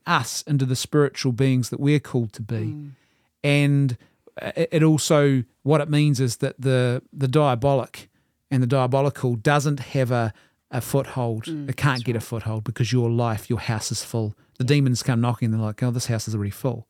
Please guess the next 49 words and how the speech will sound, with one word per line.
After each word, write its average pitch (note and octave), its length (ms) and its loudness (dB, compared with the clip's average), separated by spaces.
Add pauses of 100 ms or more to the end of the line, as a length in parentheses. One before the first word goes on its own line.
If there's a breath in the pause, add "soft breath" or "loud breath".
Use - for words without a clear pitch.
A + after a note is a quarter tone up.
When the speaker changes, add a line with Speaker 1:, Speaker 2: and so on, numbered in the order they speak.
(160)
Speaker 2:
Yeah. - 120 -20 (440 soft breath)
Speaker 1:
And C#3 100 2
I C3 40 2
think F3+ 200 2
there's A3 160 0
something D3 300 0
really C#3 220 4
important A#2 460 -2
in A2+ 120 -2
that. A2 240 -8
Your, B2+ 160 -2
your, B2+ 320 0 (260 soft breath)
how D3 180 2
do F3 60 2
you E3+ 100 2
protect - 400 -2
your C#3 100 2
homes? C#3+ 440 0
Well, C3 240 0
live C#3 500 2 (220)
faithfully, B2 800 -6
Speaker 2:
Mm. D3+ 220 -10 (200)
Speaker 1:
a F3+ 80 -6
more B2 200 2
Christian A2+ 400 -4
lifestyle. A2+ 580 -8 (640)
Um, - 180 0
I A#3 80 4
think C#4 220 0
part G#3 240 6
of F#3+ 80 4
it F3+ 220 0
too E3+ 200 6
is D#3+ 280 4 (320 soft breath)
you E3 120 4
do A3+ 280 4
need C#4+ 200 4
to G3+ 120 2
have E3+ 200 2
some D#3+ 160 0
discernment C#3+ 420 2
about, C#3 300 0 (100)
well, D3+ 120 2
what D3+ 180 4
are F#3+ 40 4
we G3 120 2
watching C3+ 440 -2
and D#3+ 80 0
our, D#3 220 -2